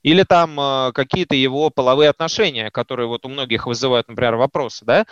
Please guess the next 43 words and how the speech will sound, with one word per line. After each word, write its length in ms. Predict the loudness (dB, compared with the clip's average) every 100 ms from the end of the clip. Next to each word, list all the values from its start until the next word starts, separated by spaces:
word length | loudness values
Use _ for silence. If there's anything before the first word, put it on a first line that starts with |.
| -16 -20 _ _
Мы 120 | 0
об 80 | 2
этом 200 | 2 0
не 100 | -8
говорим. 420 | 2 4 4 0 -2
Мы 100 | -4
обсуждаем 440 | -4 -8 -6 -6
исключительно 500 | -6 -12 -10 -8 -8
Филиппа 260 | -2 -2 0
Киркорова 440 | -4 0 2 2
в 60 | 2
контексте 460 | -2 0 -4 -4 -4
Евровидения 460 | 2 2 0 -4
и 100 | -2
его 180 | 0 0
восприятия 520 | -2 2 2 2 -2
себя. 260 | -6 0 0
Король 460 | 4 2 4 2 0
он 300 | -2 -2 -2 -2
или 220 | 2 2
нет? 300 | 2 -2 -2 _ _ _
Вот 180 | -4 0
о 40 | 0
чем 200 | -2 -6
мы 80 | -2
говорим. 400 | 2 2 0 -6 -20 -20 -14 -4
Вот 220 | -4 -2
Сергей, 500 | 2 2 4 4 2
к-, 200 | 2 0
поскольку 360 | 0 -4 -6 -2
делал 200 | 0 0
с 80 | -2
ним 120 | -12
интервью, 400 | -4 -4 -4 -4
видел, 300 | -2 0 0
в 80 | -2
каких, 320 | -2 0 2
а, 140 | 2 0
как 160 | -2
бы, 100 | -2
антуражах 540 | -2 0 0 0 -8 -18
он 120 | -10
живет, 360 | -4 -2 -2